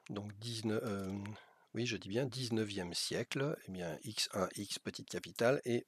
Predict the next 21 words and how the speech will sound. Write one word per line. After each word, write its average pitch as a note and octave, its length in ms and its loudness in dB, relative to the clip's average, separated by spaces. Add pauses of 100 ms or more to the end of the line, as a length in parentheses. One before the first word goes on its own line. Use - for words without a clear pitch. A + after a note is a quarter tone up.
E C#3 120 4 (540)
en C#3+ 180 10 (100)
petit B2 300 -2
exposant. G#2+ 580 0 (1040)
Voilà. F#2+ 420 8 (360)
Le, A#2+ 920 8
la B2 160 4
fin F#3+ 300 10
de A#2+ 320 4
ce, - 220 0 (300)
de G#2 100 -4
ce - 140 0
diaporama, A2+ 540 4
si - 140 2
vous C3 80 -6
le A#2 80 -8
téléchargez A#2+ 560 6
sur, - 260 -6 (420)
sur - 200 2
l'école A2 280 4
virtuelle, A2 520 0